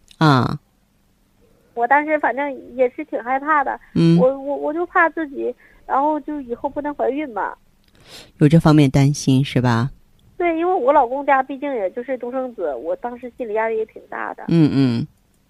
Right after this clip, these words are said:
Speaker 2: 哦，然后我之前吧，就是觉得身体也不舒服。
Speaker 1: 嗯。
Speaker 2: 但是我没觉得危害会这么大。
Speaker 1: 啊。
Speaker 2: 啊。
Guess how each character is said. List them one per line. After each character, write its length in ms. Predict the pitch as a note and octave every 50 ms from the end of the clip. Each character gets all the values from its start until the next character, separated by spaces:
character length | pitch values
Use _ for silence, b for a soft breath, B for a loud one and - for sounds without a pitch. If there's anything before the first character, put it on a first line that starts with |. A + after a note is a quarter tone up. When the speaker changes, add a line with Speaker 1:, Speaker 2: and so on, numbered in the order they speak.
| _ _ _ _ _
Speaker 2:
哦， 300 | C#4 B3+ B3+ B3+ B3+ B3+ B3+
然 140 | C4 C4+ C4+
后 100 | D4+ D4+
我 160 | C#4+ A#3+ A#3
之 140 | - C#4+ C4+
前 200 | - C4+ G#3+ A3+
吧， 140 | B3 B3
就 140 | A#3+ C4 C4
是 120 | C4 C#4 C4+
觉 180 | - A#3 - -
得 100 | G3+ A3
身 220 | - - B3+ B3
体 80 | C4 B3+
也 100 | A3+ -
不 140 | A3+ B3
舒 240 | A#3+ - C#4 C4 C4
服。 200 | C4 - G3 F3 - - _ _ _ -
Speaker 1:
嗯。 320 | - D#3 D#3 C#3 B2+ A#2 D3+ - _ _
Speaker 2:
但 160 | - F4 F4
是 100 | E4+ F#4+
我 100 | F#4+ D#4+
没 200 | A#3 A3 A#3 C#4+ F#4
觉 180 | - F4 A#3 -
得 140 | G3 A3 B3+
危 200 | C#4 D#4 D#4+ D#4+
害 300 | - - E4+ D#4+ C#4 C4+
会 180 | C4+ - D4+ D4
这 100 | D#4 E4
么 100 | D#4+ D4+
大。 380 | C#4+ E4+ F4 E4 D4+ D4+ - - _ _ _ _ _ _ _ _ - _ _
Speaker 1:
啊。 720 | - E3+ E3 D#3 D3+ C#3+ C#3 C3 B2 A#2+ A2+ A2 C#3 D3 - _ _
Speaker 2:
啊。 440 | - - - D#4 D#4 D#4+ D#4+ E4